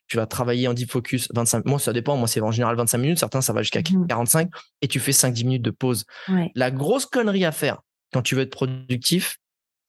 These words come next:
Speaker 1: c'est imaginer que tu fais une tâche, tu l'as éclatée en cinq minutes et tu passes à l'autre tâche et tu passes à... En fait,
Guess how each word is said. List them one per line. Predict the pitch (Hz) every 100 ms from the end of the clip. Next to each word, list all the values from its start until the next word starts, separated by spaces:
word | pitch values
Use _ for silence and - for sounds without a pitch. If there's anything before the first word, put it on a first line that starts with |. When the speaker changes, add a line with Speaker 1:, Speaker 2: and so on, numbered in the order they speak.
| -
Speaker 1:
c'est | 131 -
imaginer | 170 175 139 151 175
que | 175 120 - -
tu | -
fais | - 262
une | 226
tâche, | 175 202
tu | - 131
l'as | -
éclatée | 214 220 190 202
en |
cinq | 180 170
minutes | 160 170 -
et |
tu | 185 180
passes | 214 190
à |
l'autre | 185 170
tâche | 156 160 -
et |
tu | 180 180
passes | 208 185
à... | 165
En | 160
fait, | 160 349